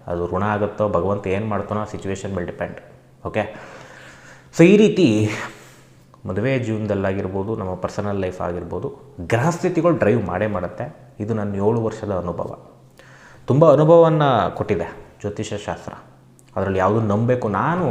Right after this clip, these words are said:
ಕಲ್ತಿದ್ದೀನಿ ನೋಡಿ ಜ್ಯೋತಿಷ್ಯ ಶಾಸ್ತ್ರನ. ನಾನು ಜ್ಯೋತಿಷ್ಯ ಶಾಸ್ತ್ರದೆಲ್ಲ ಇರೋದೆಲ್ಲ ನಂಬಲ್ಲ,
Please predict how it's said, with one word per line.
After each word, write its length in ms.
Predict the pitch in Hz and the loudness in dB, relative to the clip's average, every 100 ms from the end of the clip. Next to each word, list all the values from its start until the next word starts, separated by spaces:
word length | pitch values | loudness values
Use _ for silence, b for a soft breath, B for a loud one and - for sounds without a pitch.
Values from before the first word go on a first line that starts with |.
| 110 151 123 - - - | 0 -2 -4 -6 -6 2
ಕಲ್ತಿದ್ದೀನಿ 400 | 135 160 165 143 | 4 6 6 4
ನೋಡಿ 200 | 110 98 | 2 0
ಜ್ಯೋತಿಷ್ಯ 400 | 95 95 - 104 | -2 -2 -4 -4
ಶಾಸ್ತ್ರನ. 400 | 95 90 85 85 127 120 - - - b b b b - - - - - | -6 -8 -8 -6 -6 -8 -10 -18 -20 b b b b -20 -20 -20 -20 -6
ನಾನು 140 | 120 143 | 0 2
ಜ್ಯೋತಿಷ್ಯ 540 | 135 175 196 190 196 | 8 6 6 2 0
ಶಾಸ್ತ್ರದೆಲ್ಲ 680 | 185 180 175 175 165 175 170 180 - | 2 0 2 0 2 4 2 0 0
ಇರೋದೆಲ್ಲ 460 | 127 180 185 185 | 6 8 8 6
ನಂಬಲ್ಲ, 680 | 180 127 127 110 85 - - | 4 2 2 2 0 -6 -16